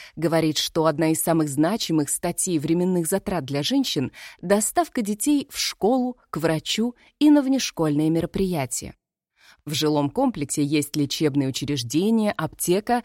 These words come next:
и коммерческие площади для магазинов. Неподалеку расположен большой супермаркет. Это идеальная территория многоцелевого назначения. Комплекс «Город работающих женщин» по сути спроектирован как современная фавела.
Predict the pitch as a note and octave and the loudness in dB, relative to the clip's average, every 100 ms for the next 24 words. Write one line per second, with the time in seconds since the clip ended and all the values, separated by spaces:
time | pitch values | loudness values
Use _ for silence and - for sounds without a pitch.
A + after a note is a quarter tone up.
0 | - - A#3 B3 C4 D#4 - E4 - E4+ | -6 -10 -4 0 2 2 -2 -4 -2 -2
1 | G3+ F3 - B3 C4+ G3 D3 E3 E3+ D#3 | -2 -2 -2 -4 -4 0 0 0 0 -2
2 | C#3 C3+ C3 - _ - - - G#3 A3 | -2 -2 -4 -10 _ -20 -20 -2 2 2
3 | G#3+ G3+ A#3+ - F#3 E3 D#3+ D#3 G#3 F#3 | 2 2 2 0 -2 -2 -2 -2 0 0
4 | E3 D3 - E3 D3+ E3 D#3+ E3+ F3+ E3 | 2 0 0 0 0 -2 0 0 2 0
5 | - C3+ - _ - - - A3+ A3+ - | -4 -8 -10 _ -20 -12 -4 0 0 0
6 | A#3 G3 A3+ F#3+ C#3+ C#3 C3+ - D3 C#3 | -2 0 2 2 2 0 -2 -2 -4 -2
7 | F3 B3 C4+ C4+ C#4 D4 - B3 G3 D3 | 0 2 2 2 2 0 -2 0 0 0
8 | D#3 D#3+ C3+ C#3+ - - C3 B2+ B2 - | 0 0 -2 -4 -4 -4 -4 -4 -6 -12
9 | _ _ _ _ - - - D4 C#4+ C#4 | _ _ _ _ -20 -6 4 6 6 2
10 | C4 - - F3 A3 A#3+ E3 E3 E3+ D#3+ | -2 -4 -6 -2 2 4 4 4 2 2
11 | D3+ C#3 B2+ C#3+ B2+ D3+ B3 - C#3 B2 | -2 -2 -4 -4 -2 0 0 0 -2 -4
12 | - - - - D4 C#4 - G3+ F#3+ - | -12 -6 -4 0 0 0 -2 0 0 -2
13 | - C#4+ B3 F3 D3+ F#3+ - A#3 F3+ F3+ | -2 0 2 0 0 -2 0 0 0 0
14 | D#3+ F#3+ A3 G#3 F#3+ - F3 E3+ C#3 A#2+ | 2 2 2 2 -2 -2 -2 -2 -2 -4